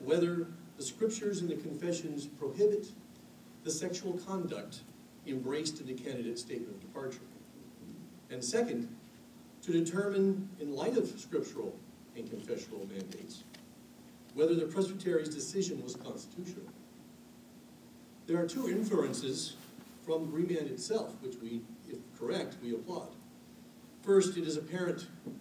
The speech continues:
that this commission believes that Scripture matters, that the synod needed to consider whether Scripture guided the presbytery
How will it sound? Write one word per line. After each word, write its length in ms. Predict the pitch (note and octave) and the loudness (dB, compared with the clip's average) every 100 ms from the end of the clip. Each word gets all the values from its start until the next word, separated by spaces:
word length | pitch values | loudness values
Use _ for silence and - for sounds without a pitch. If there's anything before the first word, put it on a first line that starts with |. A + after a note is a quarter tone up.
| - - - - - | -14 -18 -20 -16 -4
that 120 | D3+ | 0
this 120 | F3 | 2
commission 680 | - F3+ F#3+ F#3 D#3 C#3 - C3+ | 2 4 6 6 4 2 -4 -4
believes 440 | C3+ C3+ C#3 C3+ | -2 -2 -2 -2
that 120 | C3 | -2
Scripture 380 | - - A#2 C3 | -4 -4 -4 -4
matters, 560 | A#2 B2+ - - - - - - - - - - - - - - - | -4 -4 -6 -8 -12 -14 -20 -20 -20 -20 -20 -20 -18 -18 -20 -18 -8
that 140 | - | -6
the 60 | - | -2
synod 480 | - E3 C#3+ C#3 C3+ | 2 4 4 2 0
needed 500 | F#3+ F3 - - - | 2 2 0 -4 -6
to 100 | - | -6
consider 520 | - A#2 D3 - - - - - - - - - | -2 0 0 0 -2 -10 -16 -20 -20 -20 -20 -6
whether 380 | C3+ C3 B2 B2 | -2 0 -2 -4
Scripture 580 | - F3 E3 - C3+ - - | -4 0 0 0 -2 -2 -4
guided 460 | C3 C3+ A#2 G#2 - - - - - - - - | -2 -2 -2 -4 -4 -10 -14 -16 -18 -18 -18 -10
the 60 | |
presbytery 640 | C3 E3+ D#3+ - - F#2 | -4 0 0 0 0 0